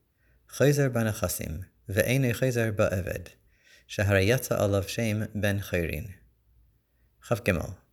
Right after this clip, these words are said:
שכיב מרע שציווה מחמס מיתה, כגון שהייתה דעתו נוטה שהוא מת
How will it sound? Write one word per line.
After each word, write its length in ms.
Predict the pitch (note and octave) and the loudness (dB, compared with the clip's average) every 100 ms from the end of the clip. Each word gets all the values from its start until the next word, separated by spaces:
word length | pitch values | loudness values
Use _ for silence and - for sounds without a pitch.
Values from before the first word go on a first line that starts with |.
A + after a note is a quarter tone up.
| _ _ _ | _ _ _
שכיב 380 | - A2 D3 D3 | -4 -2 2 2
מרע 220 | C#3 G#2+ | 2 2
שציווה 480 | G#2+ - - C3 A2 | 0 -4 -2 0 2
מחמס 440 | G2 G#2+ G#2+ G#2 - | 0 -2 -2 -6 -2
מיתה, 480 | G2+ G2 - G2 A#2+ - _ _ _ _ _ - | 0 0 0 -2 -4 -10 _ _ _ _ _ -6
כגון 540 | G#2 F#2+ A#2 A2 F#2+ | -2 2 4 4 2
שהייתה 480 | F#2 G2+ A2+ B2 G2+ | -2 -2 -2 0 0
דעתו 320 | F2+ A2+ A2+ G2+ | 2 0 2 0
נוטה 360 | G2 A#2 G#2 | 0 0 0
שהוא 280 | F#2 F#2 F#2+ | -2 -2 -2
מת 280 | F#2 G#2+ - | 0 -2 -4